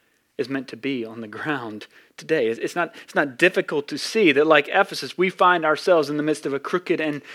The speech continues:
and twisted generation. Everywhere we look, there's a fresh temptation for the eyes. Most of us, most of us carry in our pockets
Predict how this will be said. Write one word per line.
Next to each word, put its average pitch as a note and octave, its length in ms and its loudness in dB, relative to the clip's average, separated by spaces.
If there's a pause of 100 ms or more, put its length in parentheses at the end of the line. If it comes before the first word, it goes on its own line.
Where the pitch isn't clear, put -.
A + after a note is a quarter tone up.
(120)
and D#3+ 160 2
twisted E3+ 560 2 (240)
generation. D#3 640 6
Everywhere D#3 300 4
we D#3+ 100 2
look, G3 320 8
there's C#3+ 160 0
a C#3 80 0
fresh E3 320 2
temptation E3 720 2 (240)
for E3+ 100 0
the D#3 160 6
eyes. D#3+ 320 6
Most G#3 240 6
of G3 80 2
us, D3+ 200 4 (160)
most C#4 320 10
of F#3 100 2
us - 160 2
carry G#3 460 6
in G#3+ 140 2
our F#3 180 6
pockets - 800 4